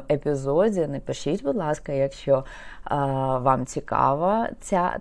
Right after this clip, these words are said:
тема. А я сподіваюся, що, е, змогла, е, якось заінтересувати вас цим серіалом, тому що я сама його дивилася кілька разів.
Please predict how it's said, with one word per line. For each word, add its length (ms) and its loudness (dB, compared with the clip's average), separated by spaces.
тема. 560 2
А 580 8
я 560 4
сподіваюся, 720 0
що, 380 2
е, 320 6
змогла, 600 2
е, 340 2
якось 460 0
заінтересувати 880 -2
вас 380 0
цим 380 -8
серіалом, 1000 0
тому 320 -2
що 160 -6
я 200 -2
сама 680 -2
його 360 4
дивилася 500 0
кілька 440 -2
разів. 500 0